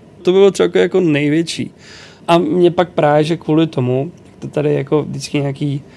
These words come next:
poučení z toho příběhu, tak mě právě, že napadlo, že vždycky jako všude se píše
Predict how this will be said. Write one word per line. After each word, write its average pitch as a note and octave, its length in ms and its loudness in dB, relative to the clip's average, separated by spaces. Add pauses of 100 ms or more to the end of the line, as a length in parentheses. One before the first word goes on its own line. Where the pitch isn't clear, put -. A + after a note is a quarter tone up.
(440)
poučení D3+ 800 2
z - 80 -20
toho D3+ 240 0
příběhu, C#3 640 -4 (120)
tak - 180 -14
mě D3 120 -4
právě, C#3+ 280 0
že D3+ 100 -2
napadlo, D3 460 -2
že D3 100 0
vždycky C#3+ 340 -4
jako D3 160 -4
všude D3+ 280 -4
se - 140 -4
píše D3 540 -2